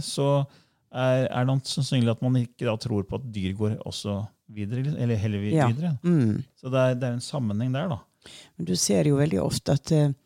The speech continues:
Speaker 2: altså, jeg, jeg tror ikke at dyr er redde for døden. Jeg tror de har en bevissthet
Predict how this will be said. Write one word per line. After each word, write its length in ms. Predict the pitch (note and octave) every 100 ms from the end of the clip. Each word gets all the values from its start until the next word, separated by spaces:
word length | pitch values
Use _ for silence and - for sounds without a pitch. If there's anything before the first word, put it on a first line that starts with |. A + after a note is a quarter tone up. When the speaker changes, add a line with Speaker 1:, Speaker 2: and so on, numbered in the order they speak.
| _ - - - - -
Speaker 2:
altså, 200 | - D#3 -
jeg, 120 | G3 - -
jeg 600 | G3 F3+ F#3+ G#3+ A3 - _ _ _ _ -
tror 340 | G#3 G3 D#3 -
ikke 300 | - - -
at 180 | - - E3 C#3+
dyr 340 | F#3+ D3 B2+ -
er 140 | C3+
redde 360 | C#3 C#3+ D3 D3
for 140 | -
døden. 480 | - A#2+ - C#3+ C3 - - _ -
Jeg 160 | F#3+
tror 240 | - G#3+ F3
de 140 | F3
har 320 | F3 D#3+ E3 C#3
en 100 | C3
bevissthet 920 | C#3 D#3+ - - C#3+ C#3 B2+ -